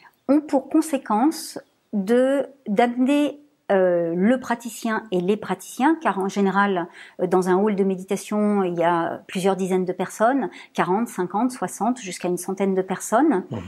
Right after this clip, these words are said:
Speaker 1: Et, euh, l'individu, tous les, tous les gens qui pratiquent et le groupe finissent par avoir le système mental qui se pose progressivement par cette observation du souffle.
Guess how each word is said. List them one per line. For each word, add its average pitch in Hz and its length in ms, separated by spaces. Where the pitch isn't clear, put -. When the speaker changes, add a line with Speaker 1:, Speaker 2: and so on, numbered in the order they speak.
Speaker 1:
Et, 302 340
euh, 220 360
l'individu, 240 920
tous - 140
les, 320 120
tous - 320
les 226 120
gens 247 160
qui 233 160
pratiquent - 540
et 220 100
le 196 100
groupe 196 420
finissent 294 580
par 262 480
avoir 226 680
le 226 140
système 302 400
mental 277 440
qui - 140
se - 140
pose 233 520
progressivement 220 920
par - 160
cette 294 200
observation 220 600
du 180 120
souffle. - 500